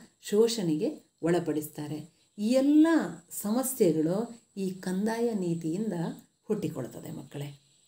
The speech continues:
ಈಗ ನಾವೇನು ಓದಿದ್ವೋ ಅದನ್ನು ಒಮ್ಮೆ ಅವಲೋಕನ ಮಾಡುವ ಮಕ್ಕಳೇ. ಆಡಳಿತ ಮತ್ತು ನ್ಯಾಯಾಂಗ ವ್ಯವಸ್ಥೆಯಲ್ಲಿ ನಾವು ಒಂದಷ್ಟು ವಿಷಯಗಳನ್ನು ಕಲ್ತುಕೊಂಡೆವು.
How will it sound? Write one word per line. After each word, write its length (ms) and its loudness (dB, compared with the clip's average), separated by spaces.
ಈಗ 200 4
ನಾವೇನು 800 4
ಓದಿದ್ವೋ 840 2
ಅದನ್ನು 320 -2
ಒಮ್ಮೆ 300 -2
ಅವಲೋಕನ 560 0
ಮಾಡುವ 300 -6
ಮಕ್ಕಳೇ. 520 -2
ಆಡಳಿತ 440 2
ಮತ್ತು 280 -4
ನ್ಯಾಯಾಂಗ 580 0
ವ್ಯವಸ್ಥೆಯಲ್ಲಿ 640 2
ನಾವು 260 0
ಒಂದಷ್ಟು 420 0
ವಿಷಯಗಳನ್ನು 680 2
ಕಲ್ತುಕೊಂಡೆವು. 880 -2